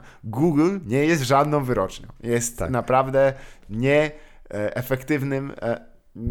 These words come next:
Speaker 1: no jest efektow-, efektywną metodą sprawdzania, ale to jeżeli nie wiesz dokładnie, o co chodzi, e, no to jest,
Speaker 2: Ale czy myślisz,
Speaker 1: e,
Speaker 2: że
Speaker 1: różnie.
Speaker 2: w polskim internecie, czy, czy chcesz powiedzieć, że w polskim internecie jest więcej wspomnień o prosiaczku Tomie, tylko my,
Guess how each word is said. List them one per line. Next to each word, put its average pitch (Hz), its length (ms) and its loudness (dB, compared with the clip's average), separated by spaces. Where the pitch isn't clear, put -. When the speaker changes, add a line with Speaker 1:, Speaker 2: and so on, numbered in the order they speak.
Speaker 1:
no 160 140 2
jest 220 260 4
efektow-, 151 600 2
efektywną 135 600 0
metodą 113 680 -2
sprawdzania, 123 600 -2
ale 131 320 2
to 131 220 4
jeżeli 143 300 2
nie 156 120 2
wiesz 147 140 2
dokładnie, 147 380 0
o 147 60 2
co 147 140 -2
chodzi, 151 440 -2
e, 120 320 0
no 131 240 2
to 147 220 -2
jest, 160 200 2
Speaker 2:
Ale 117 120 4
czy 127 140 0
myślisz, 120 380 0
Speaker 1:
e, 110 40 -2
Speaker 2:
że 113 120 4
Speaker 1:
różnie. 127 160 2
Speaker 2:
w - 20 -10
polskim 117 300 0
internecie, 110 520 0
czy, 107 180 -6
czy - 140 -10
chcesz - 220 -6
powiedzieć, 104 360 -4
że 110 80 -4
w - 20 -8
polskim - 280 -4
internecie 107 400 -2
jest 87 120 -6
więcej 98 460 0
wspomnień 95 460 -4
o 95 40 -4
prosiaczku 95 480 -6
Tomie, 92 460 -6
tylko 95 260 -8
my, 95 480 -4